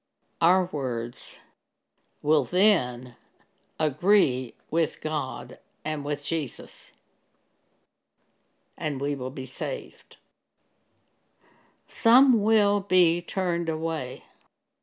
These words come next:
Revelation chapter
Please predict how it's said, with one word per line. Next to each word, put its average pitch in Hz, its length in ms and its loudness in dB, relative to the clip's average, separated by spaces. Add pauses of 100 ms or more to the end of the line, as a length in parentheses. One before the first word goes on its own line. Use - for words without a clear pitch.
(800)
Revelation 165 1000 0 (540)
chapter 190 840 -2